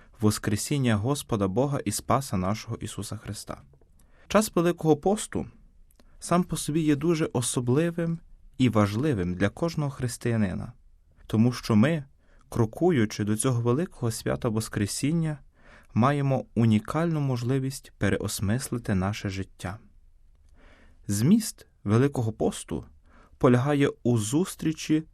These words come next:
з живим Господом Богом, присутнім у Пресвятій Євхаристії, прийняти якого ми можемо з чистою душею і чистим серцем. Для цього нам потрібно приступити до святої тайни покаяння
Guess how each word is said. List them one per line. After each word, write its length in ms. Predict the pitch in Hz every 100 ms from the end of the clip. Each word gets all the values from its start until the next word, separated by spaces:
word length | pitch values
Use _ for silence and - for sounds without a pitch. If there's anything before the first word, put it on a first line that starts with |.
| _ -
з 160 | - -
живим 640 | 101 104 117 113 151 180 -
Господом 680 | - 120 147 - 127 123 117
Богом, 400 | 127 120 95 90 - - -
присутнім 600 | - 107 - 135 160 139 -
у 80 |
Пресвятій 500 | 120 110 - 101 -
Євхаристії, 920 | 117 113 - 101 101 107 - - 147 - _ - - -
прийняти 460 | - 110 120 170 160
якого 340 | 147 147 147
ми 120 | 139 135
можемо 500 | 147 143 135 135 139 _ -
з 160 | - -
чистою 560 | - 180 - - 160
душею 600 | 143 135 - 151 151 139 139 _ _
і 100 | -
чистим 480 | 117 - 151 - 117
серцем. 680 | 113 - 85 - - 82 - _ _ - _ _
Для 140 | 104 104
цього 480 | - 135 135 92 101 _ _ _ -
нам 140 | 113
потрібно 400 | 110 107 127 127
приступити 640 | 107 110 - 110 123 127 107
до 120 | 101
святої 380 | - 104 113 98
тайни 320 | 101 87 85
покаяння 720 | 92 - 92 85 92 107 139